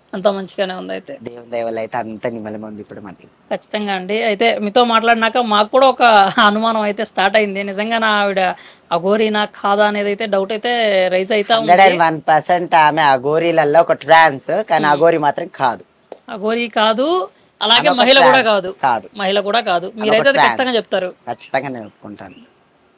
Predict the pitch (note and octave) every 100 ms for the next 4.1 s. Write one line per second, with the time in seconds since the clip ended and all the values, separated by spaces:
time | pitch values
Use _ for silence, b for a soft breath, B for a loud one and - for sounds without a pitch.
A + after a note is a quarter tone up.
0 | _ - F#3+ F#3+ A3 A3 A#3 A#3+ A3+ E3+
1 | D#3+ D#3 D3 C#3 - D3+ D3+ D3+ C3 C3+
2 | C#3+ D3+ C#3 B2+ A#2 A#2 B2 C3 - _
3 | - A#3 G3 F3 _ _ _ _ _ D3
4 | F#3+